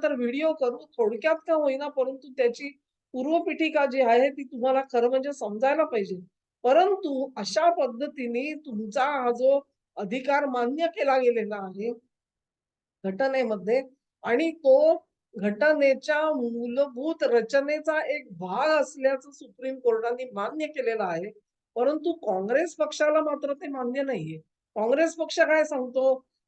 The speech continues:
की समाजामध्ये जे काही दहा, वीस, पंधरा घटक आहेत, लोकसंख्येच्या प्रमाणामध्ये त्यांची गणना करा, त्यांच्याकडे किती संपत्ती आहे बघा आणि मग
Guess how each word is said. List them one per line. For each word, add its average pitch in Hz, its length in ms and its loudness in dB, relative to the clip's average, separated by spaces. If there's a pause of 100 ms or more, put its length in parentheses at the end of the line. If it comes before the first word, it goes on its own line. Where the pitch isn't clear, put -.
की 349 120 -6
समाजामध्ये 311 880 0
जे 277 260 -2
काही 302 360 0
दहा, 269 320 -2
वीस, 277 260 -8
पंधरा 254 360 0
घटक 240 360 0
आहेत, 226 260 0 (500)
लोकसंख्येच्या 311 880 2
प्रमाणामध्ये 269 840 0
त्यांची 254 1040 -8
गणना 233 440 2
करा, 294 320 2 (440)
त्यांच्याकडे 269 760 0
किती 294 400 -10
संपत्ती 269 580 -2
आहे 277 260 4
बघा 262 360 -2 (300)
आणि 285 240 0
मग 262 460 2